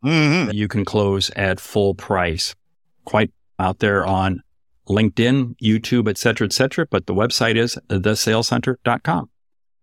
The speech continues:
Speaker 1: Yeah, 'cause we could talk about this later. I, I, this is a podcast about win rates. This is, most sellers don't need more leads.
Speaker 2: They need better leads. They need, they, the
Speaker 1: They
Speaker 2: whole
Speaker 1: need
Speaker 2: argument is you wanna really have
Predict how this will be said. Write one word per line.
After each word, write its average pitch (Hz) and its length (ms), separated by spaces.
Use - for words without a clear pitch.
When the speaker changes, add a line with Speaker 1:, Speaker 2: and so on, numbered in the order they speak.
Speaker 1:
Yeah, 151 160
'cause 113 160
we 180 60
could 165 120
talk 135 140
about 113 140
this 95 140
later. 110 180
I, 131 260
I, 135 120
this 98 160
is 127 120
a - 20
podcast 110 360
about 80 180
win 127 120
rates. 95 220
This - 340
is, 131 520
most 147 240
sellers 156 280
don't 135 200
need 180 200
more 101 340
leads. 113 560
Speaker 2:
They 123 80
need 156 180
better 151 240
leads. 87 380
They 147 220
need, 165 320
they, 151 120
the 156 120
Speaker 1:
They 170 140
Speaker 2:
whole 277 80
Speaker 1:
need - 60
Speaker 2:
argument 143 380
is 98 180
you 143 140
wanna 247 200
really 147 220
have 120 340